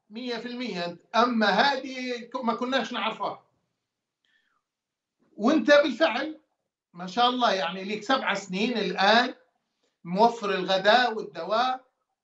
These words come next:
على الأقل، على الأقل المناطق اللي،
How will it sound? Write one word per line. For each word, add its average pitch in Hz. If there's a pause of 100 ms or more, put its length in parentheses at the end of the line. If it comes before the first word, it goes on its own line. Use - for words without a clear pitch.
(920)
على 262
الأقل، 262 (140)
على 233
الأقل 240
المناطق 220 (1300)
اللي، 220